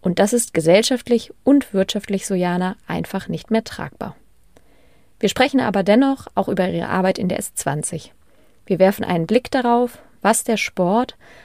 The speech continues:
aber eben auch von Unternehmen aus der freien Wirtschaft in Sachen Diversität lernen kann, und schauen auch sehr kritisch darauf, welche Risiken es birgt, wenn dieses bereits vorhandene Wissen nicht auch endlich im Sportbusiness Anklang findet.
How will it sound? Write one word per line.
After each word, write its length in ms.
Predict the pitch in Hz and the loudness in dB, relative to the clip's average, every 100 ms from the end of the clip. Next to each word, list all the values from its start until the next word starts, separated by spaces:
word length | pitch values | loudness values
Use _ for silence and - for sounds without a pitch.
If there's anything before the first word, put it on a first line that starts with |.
| - | -8
aber 240 | 196 196 - | -4 -2 -2
eben 200 | 196 - | -2 -2
auch 140 | - | -4
von 160 | - 220 | -4 -6
Unternehmen 640 | 175 170 170 196 220 226 | -4 -2 2 4 2 0
aus 160 | - | -4
der 100 | - | -10
freien 480 | - - 190 214 202 | -10 -4 2 2 2
Wirtschaft 380 | 196 - 196 - | -2 -4 -6 -6
in 100 | 180 | -6
Sachen 240 | 175 - | -6 -6
Diversität 480 | 180 170 165 156 151 - | -6 -6 -6 -8 -10 -8
lernen 460 | 160 151 175 220 233 | -4 -2 2 2 2
kann, 320 | 247 254 269 - - - - - | 0 -2 -2 -8 -20 -20 -20 -6
und 160 | 190 | -4
schauen 340 | - 190 208 220 | 0 2 2 2
auch 140 | - | -4
sehr 280 | - 202 240 | -4 2 2
kritisch 380 | 240 208 220 - | 2 -4 -4 -4
darauf, 460 | 196 196 196 196 - - _ | -2 0 0 -2 -14 -20 _
welche 260 | 190 - 175 | -6 -2 0
Risiken 420 | 226 277 233 208 | 0 0 -2 -2
es 140 | 185 - | -4 -4
birgt, 460 | 180 180 208 - - - | 0 2 0 -8 -16 -6
wenn 140 | 180 | -4
dieses 280 | - 226 240 | -2 -2 -2
bereits 360 | - 175 185 - | -4 -4 -4 -4
vorhandene 480 | 180 170 175 160 | -4 -4 -6 -4
Wissen 360 | 190 - 214 208 - - - | -4 2 0 0 -6 -14 -8
nicht 220 | 175 - | -8 -8
auch 100 | - | -4
endlich 500 | 165 180 208 - - | -2 0 -2 -4 -6
im 100 | 175 | -6
Sportbusiness 800 | - - 170 - 170 - 220 - - | -4 -6 -8 -6 -4 -2 -4 -6 -8
Anklang 380 | 185 - 165 - | -6 -6 -10 -10
findet. 400 | - - - | -10 -10 -10